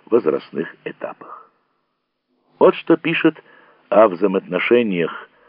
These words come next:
Карла Маркса с дочерьми Поль Лафарг. Он никогда ничего им не приказывал.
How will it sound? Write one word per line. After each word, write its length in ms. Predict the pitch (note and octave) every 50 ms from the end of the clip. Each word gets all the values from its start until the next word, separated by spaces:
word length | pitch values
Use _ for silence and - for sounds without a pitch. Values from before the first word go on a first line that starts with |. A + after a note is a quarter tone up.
| _ _ _ _
Карла 380 | - - G2 F2+ F2 E2+ E2
Маркса 680 | E2 E2 F2+ G2+ G#2 F2 - - - - C#2+ C#2 C2+ C2
с 60 | B1 B1+
дочерьми 680 | B1 D#2+ D#2+ - - - F2 - - D2+ A#2 D3+ E3 D#3+ _ _ _ _ _ _ _ _ _ _ -
Поль 300 | - A#2+ C3+ C3+ C3 A2 -
Лафарг. 640 | - F2 F#2 F#2+ - - - - - - - - _ _ _ _ _ _ _ _ _ _ _ _ _ _ _ _ _ _ _ _ _ _ _ _ _ _ _ _ _ _
Он 220 | - B2 D3 D#3 D#3
никогда 600 | E3 D3+ - - D3+ C3 B2 A2 G2 D#3 F3 F#3 F3
ничего 560 | E3+ E3+ D#3+ - - - C#3+ B2+ C3 D#3 E3
им 200 | D#3+ D#3 D3+ D3
не 120 | D3 C#3+
приказывал. 800 | - - B2+ C3 B2 - - E2 D2+ - - - - - - _